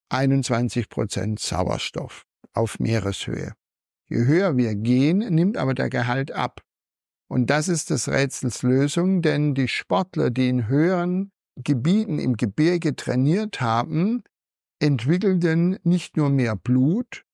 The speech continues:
das mehr Sauerstoff dann trägt und der Zelle zur Verfügung stellen kann, sondern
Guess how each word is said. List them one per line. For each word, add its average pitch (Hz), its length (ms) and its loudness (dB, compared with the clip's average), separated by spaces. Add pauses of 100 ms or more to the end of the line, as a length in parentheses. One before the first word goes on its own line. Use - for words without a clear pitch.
(160)
das 135 200 -2
mehr 120 220 2
Sauerstoff 131 800 0 (100)
dann 135 260 0
trägt 147 460 -2
und 135 280 -2 (420)
der 127 140 -2
Zelle 135 320 2
zur - 180 -2
Verfügung 170 640 0 (720)
stellen 147 540 2
kann, 208 640 0 (560)
sondern 160 640 2